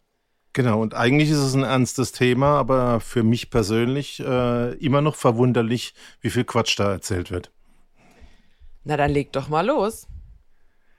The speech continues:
Speaker 1: Also grundsätzlich, ähm, wissen wir ja alle, es sind so gängige Vorurteile. Ich sag ja dazu gern Folklore. Ähm, das liegt an der Luftfeuchtigkeit und, äh, der Mieter macht alles falsch und dann muss man da lüften und dann funktioniert es schon wieder.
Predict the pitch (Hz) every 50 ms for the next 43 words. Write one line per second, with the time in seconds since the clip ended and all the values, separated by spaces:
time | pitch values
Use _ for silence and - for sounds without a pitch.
0 | _ _ - - - - _ _ _ _ - - _ _ - 123 120 147 151 151
1 | 143 - - 143 165 180 - 175 165 156 - - - 160 156 147 131 - - -
2 | - 143 135 135 131 127 127 127 127 123 127 127 123 120 123 123 120 113 104 104
3 | - 120 127 - - - 147 147 120 135 139 - 156 135 117 120 113 104 104 113
4 | - 127 131 139 135 135 135 135 131 127 113 - - 123 120 110 - 110 107 101
5 | 104 95 - - 131 120 120 113 - - 104 - - 135 135 143 131 139 123 -
6 | - 127 120 120 120 117 113 113 117 120 117 113 - - - 113 107 - 117 104
7 | 107 104 - - 117 98 - 113 107 104 98 - - 98 95 92 110 117 131 139
8 | 139 120 123 127 123 - - - - - - - - - - - 117 110 110 104
9 | 101 98 101 101 98 85 - 95 - - 110 - - 107 87 95 95 98 131 -
10 | - - - 123 117 107 - - 110 98 - - - 113 101 104 104 104 95 117
11 | 104 98 98 95 - 104 98 98 101 95 87 113 101 104 110 101 107 104 101 104
12 | - - - 107 98 101 98 - - - 123 127 123 127 120 - - 110 101 101
13 | 104 104 95 - - 104 101 104 98 107 127 120 - - - 127 117 110 107 104
14 | 95 98 90 - - 104 87 - - 107 113 135 131 143 139 - - 139 127 123
15 | 127 127 120 127 131 127